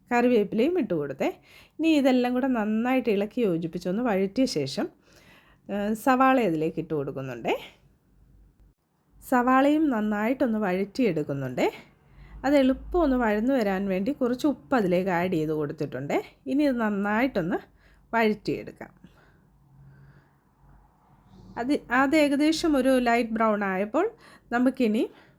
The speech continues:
തക്കാളി ചെറുതായി കട്ട് ചെയ്തത് അതിലേക്കൊന്ന് ഇട്ട് കൊടുക്കാമേ. അതും ഒന്ന് വഴറ്റുമ്പോൾ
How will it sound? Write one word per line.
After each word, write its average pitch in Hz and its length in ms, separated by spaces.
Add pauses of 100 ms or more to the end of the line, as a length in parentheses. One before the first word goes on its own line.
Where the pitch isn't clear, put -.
(1600)
തക്കാളി 285 420
ചെറുതായി 220 600
കട്ട് 196 220
ചെയ്തത് 190 320
അതിലേക്കൊന്ന് 175 480
ഇട്ട് 160 180
കൊടുക്കാമേ. 139 520 (800)
അതും 226 280
ഒന്ന് 240 160
വഴറ്റുമ്പോൾ 220 680